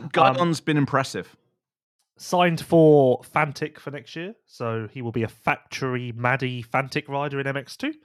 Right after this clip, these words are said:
Speaker 2: Yeah.
Speaker 1: Um, so that's good. Uh, more power to him.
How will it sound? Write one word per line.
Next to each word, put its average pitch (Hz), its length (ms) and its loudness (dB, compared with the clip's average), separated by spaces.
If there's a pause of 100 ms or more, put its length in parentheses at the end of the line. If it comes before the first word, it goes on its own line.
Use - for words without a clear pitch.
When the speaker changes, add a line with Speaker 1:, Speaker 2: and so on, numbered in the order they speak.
(180)
Speaker 2:
Yeah. 107 280 2 (140)
Speaker 1:
Um, 117 560 -4 (300)
so - 120 -8
that's 131 160 2
good. 247 200 2 (360)
Uh, 127 420 2 (140)
more 139 220 -2
power 143 260 2
to 220 160 2
him. 277 80 0